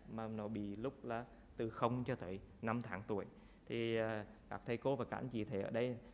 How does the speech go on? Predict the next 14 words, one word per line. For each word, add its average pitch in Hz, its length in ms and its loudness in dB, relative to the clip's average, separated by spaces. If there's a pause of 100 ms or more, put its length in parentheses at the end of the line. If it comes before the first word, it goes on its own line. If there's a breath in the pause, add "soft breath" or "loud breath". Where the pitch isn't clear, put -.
(160 loud breath)
nếu 104 200 4
mà 135 140 2
bị 131 260 4
càng 131 320 4
muộn 120 260 6
chừng 135 180 2
nào, 127 240 4 (400)
đấy, 123 140 -2
bị 117 200 2
càng 127 280 2
muộn 113 200 6
chừng 127 200 0
nào, 120 240 2 (680 loud breath)
à, 107 180 2